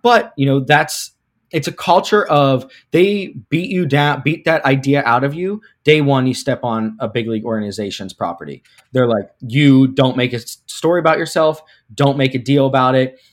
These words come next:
You are here for the team. Don't speak up until you've earned that right." And to me, and I, you know, put it frankly, I think it's B S. I think that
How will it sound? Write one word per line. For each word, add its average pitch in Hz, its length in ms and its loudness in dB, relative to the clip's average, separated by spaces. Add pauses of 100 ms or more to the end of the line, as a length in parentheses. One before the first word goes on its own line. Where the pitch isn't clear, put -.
(220)
You 139 140 2
are 120 60 2
here 135 160 -2
for 143 140 -6
the 139 100 0
team. 131 420 -2
Don't 131 240 -2
speak 131 300 -2
up 127 180 0
until 123 300 -6
you've 110 240 -6
earned 110 260 -2
that 101 180 -6
right." 98 340 -4 (340)
And 135 180 2
to 147 100 -2
me, 156 300 4
and 139 100 0
I, 123 220 0
you 139 80 -4
know, 123 60 -4
put 160 180 -2
it 160 80 -8
frankly, 147 480 -4
I 123 100 -2
think 147 220 -8
it's 139 120 -6
B 143 240 0
S. - 400 -10 (420)
I 135 120 4
think 156 400 -4
that 120 480 2